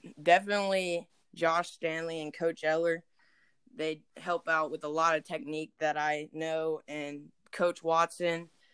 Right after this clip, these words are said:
he's a very good motivator. And also my dad, he's always keeping me, like, in check and making sure I'm focused. But, uh, yeah, Coach Eller and Josh Stanley, uh, that's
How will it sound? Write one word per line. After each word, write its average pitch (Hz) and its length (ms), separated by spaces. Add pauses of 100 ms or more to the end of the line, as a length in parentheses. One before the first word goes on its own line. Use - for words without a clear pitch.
(280)
he's 165 240
a 156 220
very 170 280
good 165 220
motivator. 165 720 (760)
And 151 460
also 170 340
my 151 220
dad, 160 460 (240)
he's 151 260
always 151 380
keeping 156 320
me, 151 160
like, 139 200
in 156 160
check 156 380
and 139 180 (300)
making 160 280
sure 156 200
I'm 143 140
focused. 156 640 (500)
But, 156 260
uh, 147 360 (180)
yeah, 170 240 (100)
Coach 202 300
Eller 190 400 (160)
and 160 320
Josh 170 380
Stanley, 185 560 (560)
uh, 151 300 (240)
that's 175 440